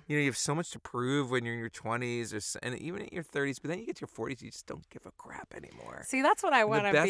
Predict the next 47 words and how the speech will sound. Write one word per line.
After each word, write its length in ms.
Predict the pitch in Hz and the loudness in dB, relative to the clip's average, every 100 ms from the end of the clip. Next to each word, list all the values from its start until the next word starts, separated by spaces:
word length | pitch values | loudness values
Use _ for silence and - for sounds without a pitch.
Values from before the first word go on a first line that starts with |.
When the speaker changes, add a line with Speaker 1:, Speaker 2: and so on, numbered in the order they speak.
| 190 | 4
Speaker 2:
be 40 | |
Speaker 1:
way. 420 | - 123 127 - - | 4 6 6 6 4
Speaker 2:
at. 100 | - - | 2 0
<laughs> 120 | - | 6
Speaker 1:
Like, 120 | - | 8
Speaker 2:
You 40 | 349 | 10
Speaker 1:
try 100 | 349 | 10
Speaker 2:
know? 40 | |
Speaker 1:
to 60 | 285 | 10
get 180 | 247 262 | 10 8
there 160 | 214 160 | 10 8
now 440 | 123 117 117 113 | 8 8 8 8
in 100 | 113 | 6
your 80 | 107 | 2
twenties 400 | - 120 110 98 | -2 0 0 -4
if 100 | 107 | -4
you 80 | 117 | -6
can. 480 | - 117 101 143 185 | -2 -2 0 -2 4
Speaker 2:
That's 220 | 381 - | 4 6
what 100 | 587 740 | 6 8
I'm 100 | 370 | 4
trying, 680 | - 240 247 269 208 190 202 | 4 8 8 10 8 6 6
but 120 | 208 | 6
it's 240 | 214 - - | 6 2 2
like, 300 | 208 202 - | 4 4 0
it 180 | 254 226 | 2 2
feels 260 | - 294 349 | 4 2 6
like 140 | 294 | 4
Speaker 1:
I 40 | - | 6
Speaker 2:
the 60 | 226 | 4
Speaker 1:
wish 180 | - | 6
I 160 | 139 135 117 | 8 8 4
had, 340 | 107 113 120 | 0 0 0
you 80 | 139 | 4
know? 60 | 285 | 8
Speaker 2:
honestly, 440 | 339 381 330 302 | 8 6 2 -2
the 160 | 214 277 | -2 0
world 340 | 226 240 254 | 2 4 6
around 520 | 240 202 190 196 220 226 | 4 6 6 6 4 2
me 180 | 247 | 0
doesn't 380 | 240 220 196 208 | 2 4 4 4
want 320 | 180 185 185 | 0 0 2
me 120 | 226 240 | 0 -2
to 60 | 254 | -2
be 160 | 277 | 0
that 260 | 269 285 262 | 6 6 6
way. 400 | 269 262 277 | 2 2 0